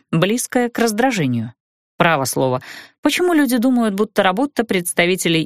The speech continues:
иных профессий, будь то артисты, лекари или стражи, полна приключений, подвигов и смешных историй? Большая часть нашего рабочего времени — рутина,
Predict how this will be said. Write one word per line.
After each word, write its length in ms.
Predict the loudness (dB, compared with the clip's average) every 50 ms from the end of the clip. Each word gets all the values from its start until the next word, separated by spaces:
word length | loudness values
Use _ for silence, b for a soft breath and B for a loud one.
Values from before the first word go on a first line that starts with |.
| -2
иных 380 | -2 0 0 2 0 -2 -2 -2
профессий, 680 | -2 -2 -2 -2 0 -2 -2 -2 -2 -2 0 0 0 0
будь 340 | 0 -2 -2 -4 -4 -4 0
то 160 | 0 2 2
артисты, 520 | 0 -2 -4 -4 -4 -4 -4 -2 -2 0
лекари 480 | 0 2 0 0 0 -2 -2 -2 -2 -2
или 340 | -2 -2 0 0 0 0 -2
стражи, 680 | -2 -4 -8 -6 -2 0 2 2 2 2 0 -2 -4 b b b b b b _
полна 360 | 2 2 2 2 2 2 2
приключений, 680 | 2 0 -2 0 0 -2 -2 0 0 2 2 4 2 2
подвигов 600 | 0 0 0 0 0 0 0 0 -2 -4 -4 -8 -8 _
и 100 | -2 -2
смешных 460 | 0 0 0 0 0 0 -2 -2 -2 -2
историй? 460 | -4 -2 0 0 0 0 0 -4 -8 b b b b b b _ _ _ _ _
Большая 560 | 0 2 2 2 2 0 0 -2 0 0 0 0
часть 300 | 2 0 0 0 2 2
нашего 320 | 0 0 0 0 0 0
рабочего 420 | 0 0 0 -2 0 0 0 0
времени — 600 | 2 2 2 2 2 2 2 2 2 2 0 -2 -4 _ _ _ -2
рутина, 840 | -2 0 0 0 -2 -6 -6 -2 0 0 2 2 2 2 0 -2